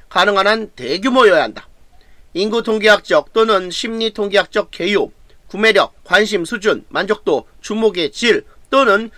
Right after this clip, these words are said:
정서 상태 같은 다른 어떤 특성보다도 집단으로 모인 청취자의 크기는 음악 라디오가 수익 목적에 이바지하게 하고자 하는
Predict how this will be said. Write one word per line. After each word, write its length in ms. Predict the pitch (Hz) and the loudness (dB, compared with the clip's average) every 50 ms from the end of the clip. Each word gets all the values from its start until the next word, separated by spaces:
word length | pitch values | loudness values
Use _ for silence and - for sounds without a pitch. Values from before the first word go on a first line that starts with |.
| _ - | _ -18
정서 460 | - - 190 190 208 208 - 233 240 | -10 -8 -4 -4 -4 -4 -2 -4 -4
상태 320 | 220 214 185 165 - 185 151 | -4 -6 -10 -8 -6 -4 -4
같은 400 | 139 - _ - 208 208 208 202 - - - - | -4 -6 _ -4 -4 -4 -6 -10 -14 -20 -20 -10
다른 300 | - - 196 240 285 269 | -4 -2 2 2 4 2
어떤 400 | 226 - - - 208 220 233 214 | 2 0 -2 -2 -2 -2 -2 -4
특성보다도 800 | - - - - 208 196 156 131 - - - 165 165 127 - - - - - - - - - - _ | -12 -14 -8 -6 -6 -4 -4 -6 -6 -6 -4 -2 -2 -2 -2 -6 -18 -20 -20 -20 -20 -20 -20 -20 _
집단으로 520 | - - 170 - 185 175 175 180 175 180 175 | -12 -10 -4 2 2 2 4 4 2 0 0
모인 280 | 175 175 180 180 185 | 0 -2 -2 -2 -4
청취자의 540 | - - 170 156 147 - 156 175 175 170 170 | -6 -6 -8 -8 -8 -8 -4 -2 -2 -2 -2
크기는 560 | - 202 170 220 233 214 170 175 170 139 123 _ - - - - | -4 -6 -6 -4 -4 -2 -2 -4 -6 -8 -12 _ -20 -20 -12 -6
음악 360 | 233 247 247 269 262 262 - - | -2 2 2 2 2 2 -2 -6
라디오가 800 | - 170 180 175 165 185 190 202 190 170 170 165 165 151 147 147 | 0 2 2 2 2 0 -2 -2 0 0 0 2 2 2 0 -2
수익 380 | - - - 262 262 220 - | -6 -8 -6 -6 -6 -6 -8
목적에 560 | 160 160 143 - - - 190 180 170 170 160 - | -12 -12 -12 -8 -4 -4 -4 -2 -2 -6 -6 -6
이바지하게 680 | - 190 208 226 247 240 208 - 220 202 190 175 180 196 | -10 -8 -2 0 0 0 0 0 -2 -2 -2 -2 -2 -4
하고자 300 | 180 160 170 160 156 139 | -4 -4 -6 -6 -4 -4
하는 280 | 120 151 208 180 - | -2 -2 -2 -4 -4